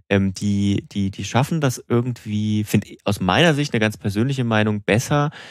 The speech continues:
diese g-, so größere gesellschaftliche Themen einzuweben in die Krimis, als das bei uns der Fall ist. Ich finde, das wirkt bei uns oftmals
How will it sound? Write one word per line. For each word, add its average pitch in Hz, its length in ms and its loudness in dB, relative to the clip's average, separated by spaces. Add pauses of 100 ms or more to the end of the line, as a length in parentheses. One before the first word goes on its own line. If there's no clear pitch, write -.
(260)
diese 110 260 0
g-, - 140 -16
so 110 140 -4
größere 123 480 2
gesellschaftliche 107 800 0
Themen 104 340 2
einzuweben 104 720 2
in 95 160 -4
die 92 140 -6
Krimis, 92 440 -2
als - 200 -2
das 90 140 -4
bei 87 120 -4
uns 98 220 -4
der 127 100 2
Fall 85 240 0
ist. 87 160 -2 (300)
Ich - 180 -4
finde, 143 240 4
das 113 220 0
wirkt 113 160 -2
bei 107 100 4
uns 110 260 0 (120)
oftmals 110 840 0